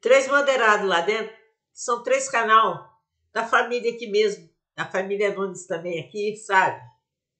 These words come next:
Da mamãe aqui, são filhos meus que tão lá dentro, que se precisar vai lá e, né? Que mesmo tem que ser protegido, todos têm que ser protegidos, nas lives tem que ser protegido. Nas lives também não vai ter, não. Não vai ter, não.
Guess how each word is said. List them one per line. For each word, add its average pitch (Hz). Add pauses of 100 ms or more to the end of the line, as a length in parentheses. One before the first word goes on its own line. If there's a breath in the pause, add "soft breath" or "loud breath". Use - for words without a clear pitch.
(440)
Da 147
mamãe 160
aqui, -
são -
filhos 180
meus 202 (300 loud breath)
que 202
tão 226
lá 208
dentro, 220
que 226
se 240
precisar 220
vai 208
lá 208
e, 208 (1400)
né? 208 (360)
Que 202
mesmo 185
tem 190
que 185
ser -
protegido, 180
todos 226
têm 214
que 196
ser 196
protegidos, 180
nas 196
lives 180
tem 180
que -
ser 180
protegido. 175 (440)
Nas 285
lives 302
também 277
não 277
vai 311
ter, 339
não. 381 (1300)
Não 170
vai 190
ter, 254
não. 226